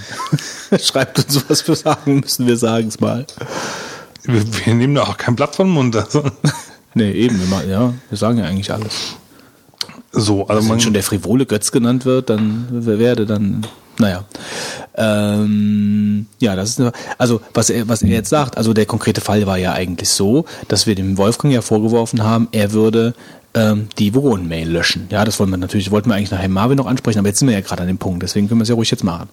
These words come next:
Speaker 1: Das haben wir ihm vorgeworfen. Und, ähm, man kann's
Speaker 2: Weil wir
Speaker 1: ihm
Speaker 2: haben
Speaker 1: ja,
Speaker 2: ne-, wir haben nämlich ein
Speaker 1: man kann's ihm ja
Speaker 2: Postfach,
Speaker 1: nicht
Speaker 2: dass man sowohl mit pop als auch mit I M A P drauf Zugriff hat.
Speaker 1: Genau. Und man kann das ja jetzt nicht genau nachweisen, oder man kann's ihm ja nicht beweisen, oder Wolfgang?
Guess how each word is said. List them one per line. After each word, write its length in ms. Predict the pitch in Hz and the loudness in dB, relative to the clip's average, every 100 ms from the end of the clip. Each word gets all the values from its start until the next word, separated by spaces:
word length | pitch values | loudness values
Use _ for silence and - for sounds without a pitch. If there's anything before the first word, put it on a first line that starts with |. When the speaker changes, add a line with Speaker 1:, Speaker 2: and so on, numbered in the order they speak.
| - | -4
Speaker 1:
Das 140 | 107 | 0
haben 120 | 127 | 2
wir 80 | 135 | 2
ihm 100 | 127 | 2
vorgeworfen. 600 | - 95 87 87 85 - - - - - - | 0 -2 -2 -4 -6 -8 -12 -12 -10 -10 -2
Und, 400 | - 101 98 98 | 2 2 2 0
ähm, 440 | - 98 92 92 98 - - - _ _ - - - | 0 0 0 -2 -6 -12 -20 -20 _ _ -18 -16 -4
man 120 | 123 113 | -2 0
kann's 140 | 123 | 0
Speaker 2:
Weil 80 | 127 | 2
wir 80 | 120 | 2
Speaker 1:
ihm 40 | |
Speaker 2:
haben 120 | 180 | 2
Speaker 1:
ja, 60 | 202 | 0
Speaker 2:
ne-, 60 | - | 0
wir 100 | 127 | 0
haben 120 | 180 | 2
nämlich 240 | 180 156 | 2 2
ein 40 | 131 | 0
Speaker 1:
man 80 | 135 | 0
kann's 220 | 165 170 | 0 2
ihm 40 | |
ja 40 | 165 | 2
Speaker 2:
Postfach, 80 | |
Speaker 1:
nicht 120 | 135 139 | 2 2
Speaker 2:
dass 100 | - | 0
man 140 | 151 123 | -2 0
sowohl 340 | 107 113 127 196 | 2 2 2 2
mit 240 | 165 - | 0 -2
pop 260 | - 147 - - | -4 -4 -4 -2
als 260 | 131 - | -2 2
auch 60 | 151 | 0
mit 180 | 175 - | 2 2
I 40 | |
M 120 | 165 | 2
A 40 | 123 | 2
P 60 | |
drauf 160 | - - | 0 -2
Zugriff 360 | 117 101 101 | -2 -2 -4
hat. 160 | 82 80 - - - - - - - | -4 -6 -10 -20 -20 -20 -20 -18 0
Speaker 1:
Genau. 340 | 127 101 92 - - - | 2 2 -4 -12 -18 -4
Und 100 | 120 | -2
man 100 | 107 | 0
kann 200 | 123 127 | 2 2
das 120 | 110 | 2
ja 60 | 117 | 2
jetzt 340 | 110 113 - | 0 -2 0
nicht 600 | 127 120 120 117 135 160 | 2 2 2 2 0 0
genau 240 | - 185 196 | 0 2 2
nachweisen, 560 | 160 - 180 - 95 | 0 0 -2 -4 -4
oder 180 | 98 104 | -2 -2
man 120 | 110 | -2
kann's 180 | 113 117 | 0 2
ihm 60 | 120 | 2
ja 60 | |
nicht 240 | 123 - - | 2 -2 0
beweisen, 720 | 110 95 113 113 87 - 85 | 0 2 2 2 -2 -4 -2
oder 260 | 139 123 - | 2 2 0
Wolfgang? 420 | - - - | -6 -6 -6